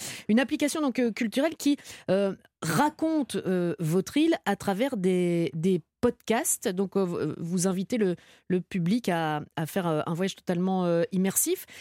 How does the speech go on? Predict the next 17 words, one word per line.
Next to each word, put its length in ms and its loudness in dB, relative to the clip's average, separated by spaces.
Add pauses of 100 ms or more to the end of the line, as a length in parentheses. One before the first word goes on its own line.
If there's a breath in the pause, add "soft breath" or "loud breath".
(120 loud breath)
Est-ce 240 0
que 320 0
cette 260 0
application, 720 -2 (140)
Anaëlle, 480 0 (360 soft breath)
il 220 4
faut, 480 0 (140)
euh, 500 0
l'utiliser 680 0 (280)
avant 460 0
de 80 0
découvrir 720 0
l'île 320 2
de 80 2
la 140 2
Réunion 360 -2 (420)
ou 280 2